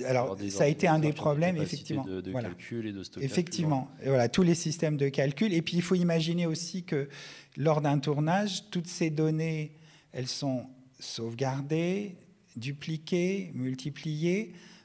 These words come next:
Speaker 1: Euh, pour la post-prod, on va faire des duplications à droite. On, pour les trucages, on a des duplications à gauche. Pour le montage, on va faire encore des duplications, des sauvegardes. Après, il y a le,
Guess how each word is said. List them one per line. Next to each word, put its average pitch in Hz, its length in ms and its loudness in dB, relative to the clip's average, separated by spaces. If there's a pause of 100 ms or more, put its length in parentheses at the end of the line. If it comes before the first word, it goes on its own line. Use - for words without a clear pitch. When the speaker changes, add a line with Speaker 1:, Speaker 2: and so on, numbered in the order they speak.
Speaker 1:
Euh, 123 880 -2
pour 143 160 0
la 135 100 4
post-prod, 139 480 -2
on 127 100 -2
va 120 160 -2
faire 120 160 -6
des 120 140 -6
duplications 117 760 -4
à 117 180 -2
droite. 160 520 2
On, 127 220 0
pour 139 220 -2
les 131 100 2
trucages, 127 460 -2
on 113 60 -4
a - 20 -4
des 120 160 0
duplications 117 640 -6
à 131 140 0
gauche. 170 460 0 (260)
Pour 139 140 2
le 135 100 4
montage, 131 500 0
on 117 80 -2
va 117 140 -2
faire 120 340 -6
encore 123 320 -2
des 120 120 -2
duplications, 127 720 -4
des 147 120 0
sauvegardes. 147 680 0
Après, 127 240 -6
il 123 60 -4
y 123 40 -2
a 123 80 0
le, 123 220 -2